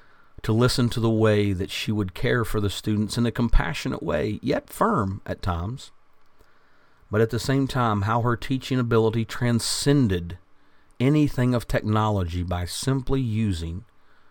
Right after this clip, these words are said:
the imagination. In fact, when I first made it to Miss Ledbetter's class, I didn't even know the word courageous. I had no idea what that meant. But I asked Miss Ledbetter if she could think of a really good word.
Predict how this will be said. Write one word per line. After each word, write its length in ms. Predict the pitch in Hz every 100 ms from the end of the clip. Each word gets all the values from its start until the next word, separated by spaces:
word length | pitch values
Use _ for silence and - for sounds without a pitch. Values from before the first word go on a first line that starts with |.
| - - -
the 120 | 101
imagination. 840 | 90 87 85 92 90 85 - 92 - - - - - - - - - - - - - - - _ _ _ -
In 140 | 104
fact, 520 | - 113 113 104 -
when 100 | 101
I 140 | 98 95
first 360 | - 113 -
made 260 | 104 107 117
it 120 | -
to 100 | 95
Miss 200 | 95 -
Ledbetter's 440 | 98 92 92 92
class, 400 | - 90 90 101
I 120 | 104 101
didn't 400 | 92 127 135 131
even 300 | 117 107 98
know 220 | 101 117
the 140 | 110
word 320 | 98 104 98
courageous. 840 | - 107 92 104 101 85 73 - - - - - - - - -
I 160 | 85 92
had 220 | 87 85
no 320 | 82 85 95
idea 440 | 85 82 85 101 85
what 200 | 82 -
that 160 | -
meant. 400 | 95 101 101 - - - - - - - - - - - - - - - _ - _ -
But 120 | 113
I 60 |
asked 260 | 120 147 -
Miss 200 | 127 -
Ledbetter 540 | 117 117 98 98 95
if 100 | 95
she 180 | - 143
could 160 | 135 110
think 200 | 120 113
of 100 | 101
a 60 |
really 480 | 95 90 104 110 107
good 240 | 98 104 92
word. 460 | 87 80 80 -